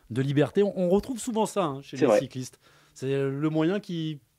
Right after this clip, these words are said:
Speaker 1: voilà, qui permet d'échapper un petit moment à la, à la vigilance des parents et de découvrir son monde, en fait.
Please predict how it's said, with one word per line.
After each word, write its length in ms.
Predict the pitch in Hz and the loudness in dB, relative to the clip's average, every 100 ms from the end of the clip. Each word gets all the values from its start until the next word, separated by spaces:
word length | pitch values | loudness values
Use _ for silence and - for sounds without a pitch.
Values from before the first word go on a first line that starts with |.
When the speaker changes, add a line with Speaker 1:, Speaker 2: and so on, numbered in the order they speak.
| _ _ - | _ _ -16
Speaker 1:
voilà, 240 | 113 113 | -12 -10
qui 120 | - | -12
permet 260 | - 123 147 | -8 -6 -6
d'échapper 760 | 127 113 110 147 151 160 139 170 | -10 -16 -6 -4 -2 -4 -4 -6
un 80 | |
petit 160 | 135 139 | -6 -6
moment 260 | 131 151 139 | -4 -2 -4
à 40 | |
la, 80 | 123 _ _ 110 | -6 _ _ -4
à 60 | |
la 60 | 123 | -4
vigilance 440 | 127 131 135 156 | -2 -4 -2 -2
des 100 | 123 | -2
parents 560 | 127 131 127 135 131 175 | -2 -2 -4 -4 -4 -4
et 60 | 127 | -4
de 100 | 123 | -2
découvrir 460 | 160 160 147 170 | -4 -4 -6 -6
son 160 | - 156 | -6 -6
monde, 200 | 214 160 | -4 -4
en 60 | |
fait. 260 | 101 92 | -8 -12